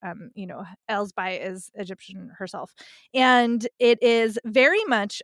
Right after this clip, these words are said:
about the fight for women's suffrage, but with magic, because there is also elemental magic at play in this world. And this is a, an oppressive patriarchy that is also struggling with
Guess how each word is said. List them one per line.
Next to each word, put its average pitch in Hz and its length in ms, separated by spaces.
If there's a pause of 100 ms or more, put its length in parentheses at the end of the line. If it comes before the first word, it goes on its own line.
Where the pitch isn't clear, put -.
about 185 560
the 202 160
fight 196 440
for 196 400
women's 196 460
suffrage, 233 680 (300)
but 330 160
with 427 180
magic, 277 560
because 240 280
there 254 160
is 262 120 (120)
also 220 760
elemental 233 520
magic 185 600
at 202 220
play 180 500
in 240 200
this 247 180
world. 180 540 (480)
And 240 680
this 240 560
is 269 420 (120)
a, 208 840 (300)
an 226 120
oppressive 330 600
patriarchy 185 880 (840)
that 240 220
is 240 220
also 285 520
struggling 214 640
with 170 340